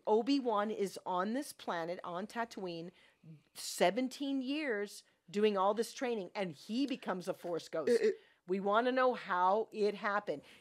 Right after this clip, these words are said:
Speaker 1: We, we found out with Rogue One how the plans were stolen, correct?
Speaker 2: Mm-hmm.
Speaker 1: Now we need to know how Anakin lear-, I mean, how, I'm sorry, how Obi-Wan learns to become a Force ghost. We wanna know.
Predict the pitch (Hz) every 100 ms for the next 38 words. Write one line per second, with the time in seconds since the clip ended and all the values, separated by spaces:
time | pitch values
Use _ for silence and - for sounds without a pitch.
0 | _ 185 202 170 170 202 - 226 277 311
1 | 294 294 247 240 202 220 220 202 208 208
2 | 180 160 139 - 170 170 220 233 226 220
3 | - 220 185 156 131 - 156 156 226 -
4 | 147 135 143 _ _ 160 165 196 240 269
5 | 285 269 262 - 269 214 196 196 - _
6 | - 180 - 185 208 220 269 226 202 185
7 | 190 196 196 202 208 185 - 185 202 190
8 | 208 175 151 - _ 202 185 - - 220
9 | 240 277 254 233 233 233 208 208 220 220
10 | 190 156 - 180 170 202 180 156 - 175
11 | 175 165 - 78 - - _ _ _ -
12 | 180 226 254 254 247 226 214 165 -